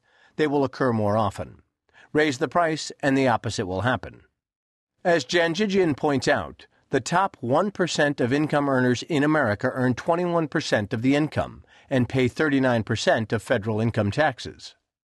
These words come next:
Buffett is equally obtuse on the subject of death taxes. He favors retaining them, believing that the government should take a big chunk of your wealth.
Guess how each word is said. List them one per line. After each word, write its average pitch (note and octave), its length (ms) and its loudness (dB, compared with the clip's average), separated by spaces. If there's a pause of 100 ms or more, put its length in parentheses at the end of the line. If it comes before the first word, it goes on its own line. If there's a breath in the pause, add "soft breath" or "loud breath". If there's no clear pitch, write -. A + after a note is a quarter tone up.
(760)
Buffett F3+ 300 2
is B2+ 160 4
equally C3 380 2
obtuse G#2 560 0
on B2+ 140 2
the C3 60 0
subject C#3+ 440 0
of C#3 160 -4
death - 300 -2
taxes. - 600 -6 (560 loud breath)
He F3+ 140 0
favors G#3 420 0
retaining E3 540 0
them, D#2 320 -10 (140)
believing C3+ 380 2
that B2+ 140 0
the B2+ 80 -2
government C3 460 0
should C3+ 220 -2
take B2+ 180 -2
a B2 60 -2
big C#3+ 320 -2
chunk - 400 -2
of F#2 100 -6
your G2 140 0
wealth. G2+ 500 -2